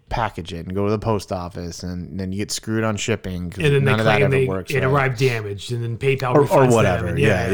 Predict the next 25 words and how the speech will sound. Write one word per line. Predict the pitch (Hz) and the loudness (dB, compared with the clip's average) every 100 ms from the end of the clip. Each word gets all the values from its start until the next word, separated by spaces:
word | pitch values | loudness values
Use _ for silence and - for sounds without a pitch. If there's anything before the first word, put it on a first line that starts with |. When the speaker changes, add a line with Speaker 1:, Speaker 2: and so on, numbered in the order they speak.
| 98 | 0
Speaker 1:
yeah, | 87 | 0
yeah. | 82 | -6
So, | - 127 120 107 - - - - _ _ | 0 4 4 4 -2 -20 -20 -20 _ _
I | - 131 | 0 2
don't | 98 | 2
know. | 90 | 2
I | 101 | 2
don't | 110 | 2
know | |
if | 107 | 2
I | 101 | 2
actually | 101 98 | 0 -2
wanna | 90 95 90 | -4 -4 -4
do | 101 104 | -2 0
that. | 95 90 90 90 - | 2 0 -2 -4 -6
I've | 98 95 | -8 -4
got, | 98 90 165 - - | -2 -2 -4 -8 -2
you | 196 | 0
know, | |
I | 180 | 0
just | - | 0
have | 196 | -4
stuff | - - 175 170 | -2 -2 -2 -2
that, | 131 | -2
like, | 113 92 - - | 0 0 -4 -14